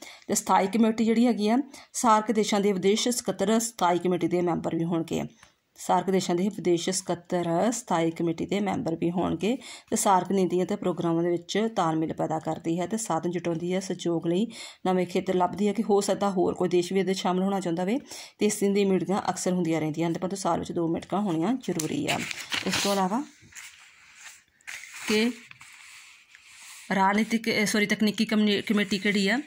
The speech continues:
ਕਿ ਸਾਰਕ ਦੇਸ਼ਾਂ ਦੇ ਪ੍ਰਤੀਨਿਧ ਤਕਨੀਕੀ ਕਮੇਟੀ ਦੇ ਮੈਂਬਰ ਹੁੰਦੇ ਹਨ। ਸਾਰਕ ਦੇਸ਼ਾਂ ਦੇ ਜਿਹੜੇ ਪ੍ਰਤੀਨਿਧ ਆ ਜਾਂ ਉਹ ਮਤਲਬ ਵੀ ਪ੍ਰਧਾਨ ਮੰਤਰੀ ਜਾਂ ਰਾਸ਼ਟਰਪਤੀ ਆ ਜਾਂ ਮਤਲਬ ਕੋਈ ਵੀ ਗਿਆ, ਵਿਦੇਸ਼ ਮੰਤਰੀ ਗਿਆ, ਪਰ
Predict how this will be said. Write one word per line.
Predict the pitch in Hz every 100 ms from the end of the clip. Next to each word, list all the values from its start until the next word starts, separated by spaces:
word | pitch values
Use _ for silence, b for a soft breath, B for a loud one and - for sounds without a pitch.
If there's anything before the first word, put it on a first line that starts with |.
| B B B B
ਕਿ | 233 226 240
ਸਾਰਕ | - 214 196 -
ਦੇਸ਼ਾਂ | 202 202 202
ਦੇ | 208
ਪ੍ਰਤੀਨਿਧ | 196 208 214 208
ਤਕਨੀਕੀ | 208 196 190 190 185
ਕਮੇਟੀ | 190 185 180
ਦੇ |
ਮੈਂਬਰ | 185 175 170
ਹੁੰਦੇ | 180 208 190
ਹਨ। | 190 233 320 - B B B
ਸਾਰਕ | - - 190 175 185 185
ਦੇਸ਼ਾਂ | 170 - 175
ਦੇ |
ਜਿਹੜੇ | 180 185
ਪ੍ਰਤੀਨਿਧ | - 165 180 180 170 170
ਆ | 165 196
ਜਾਂ | 202
ਉਹ | 180 185 170
ਮਤਲਬ | 175 175
ਵੀ |
ਪ੍ਰਧਾਨ | 180 185 175 165
ਮੰਤਰੀ | 160 185
ਜਾਂ | 175 190
ਰਾਸ਼ਟਰਪਤੀ | 165 160 - - 170
ਆ | 175 202 311 B B B B -
ਜਾਂ | 202 196
ਮਤਲਬ | 202 233
ਕੋਈ | - 269 294
ਵੀ | 247
ਗਿਆ, | 208
ਵਿਦੇਸ਼ | 185 190 208 208
ਮੰਤਰੀ | 190 190
ਗਿਆ, | 175 175
ਪਰ | 180 190